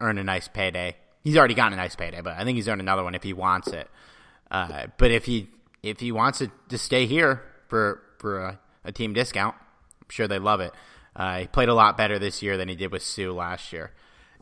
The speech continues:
Andrew Whitworth, it seemed like, to me, it seemed like he was gonna retire, but he keeps saying, like,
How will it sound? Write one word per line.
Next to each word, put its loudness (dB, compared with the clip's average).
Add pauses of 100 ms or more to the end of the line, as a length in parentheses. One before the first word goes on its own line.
Andrew 4
Whitworth, 6 (100)
it 2
seemed 2
like, 2 (1200)
to 0
me, 6
it 2
seemed 6
like 6
he 0
was 2
gonna 2
retire, 4
but 0
he -2
keeps -4
saying, 0
like, 0